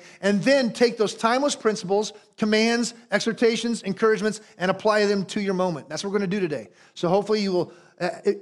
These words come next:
you have already know how to do this, I hope, but if not, you will begin to learn and, uh, see how this is done. <laughs> Not because I'm not great at it, uh, but because that's my text, uh, my task, and that's my goal, and that's what God has told me to do as a pastor.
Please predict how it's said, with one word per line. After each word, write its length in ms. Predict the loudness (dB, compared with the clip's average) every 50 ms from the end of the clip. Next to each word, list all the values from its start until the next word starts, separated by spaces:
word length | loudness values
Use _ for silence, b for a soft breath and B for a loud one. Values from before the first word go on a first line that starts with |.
| -4 -2
you 100 | 0 0
have 140 | 2 4 2
already 240 | 2 2 2 0
know 180 | 0 2 2 2
how 80 | 2 0
to 80 | -2
do 160 | -2 -2 0
this, 180 | 0 0 0 0
I 120 | 0 0
hope, 420 | 0 2 2 0 0 -2 -6 -6 -4
but 120 | -2 -2
if 120 | -2 -2 -2
not, 240 | 0 0 0 0
you 60 | -2 -2
will 60 | -4
begin 200 | -2 -2 -2 -2
to 60 | -2
learn 460 | -2 -2 0 0 0 0 0 -2 -4 B B B B B B -10
and, 280 | -8 -6 -6 -4 -4 -6
uh, 60 | -6
see 220 | -4 -2 -2 -2
how 160 | 0 0 -2
this 160 | -2 -2 -6 -8
is 100 | -8 -6
done. 300 | -4 -4 -4 -4 -8 -12 -20 _ _ _ _ _ _ _ _ _ _ _ _ _ _ -14
<laughs> 1120 | -10 -6 -6 -6 -4 -4 -6 -6 -8 -12 -18 -20 _ -16 -16 -14 -14 -16 -18 -20 -16 _
Not 320 | -4 -4 -2 0 0 0
because 220 | 0 0 0 0 -2
I'm 80 | -2
not 180 | -2 -4 -6 -4
great 280 | -2 0 2 2 2 0
at 160 | -4 -6 -10
it, 180 | -14 -16 b b b b b b
uh, 220 | -4 -2 -2 -2 -2
but 160 | -4 -8 -8
because 200 | -4 -2 0 0
that's 160 | 0 0 0
my 120 | -4 -6
text, 420 | -2 0 0 0 0 -2 -8 -12 -6 -4
uh, 80 | -4 -2
my 160 | -2 -4 -4
task, 540 | -2 0 0 0 0 0 -2 -4 -6 -10 -10
and 100 | -8 -6
that's 220 | -4 -4 -4 -4 -6
my 140 | -6 -6 -8
goal, 480 | -4 0 0 2 2 2 2 0 -2 -4
and 160 | -6 -6 -4
that's 220 | -4 -4 -4 -6
what 100 | -8 -8
God 160 | -6 -4 -4
has 100 | -6 -6
told 220 | -6 -6 -6 -6 -6
me 60 | -8
to 80 | -10 -6
do 180 | -6 -4 -4
as 120 | -4 -6 -8
a 40 |
pastor. 420 | -8 -8 -6 -6 -6 -8 -10 -14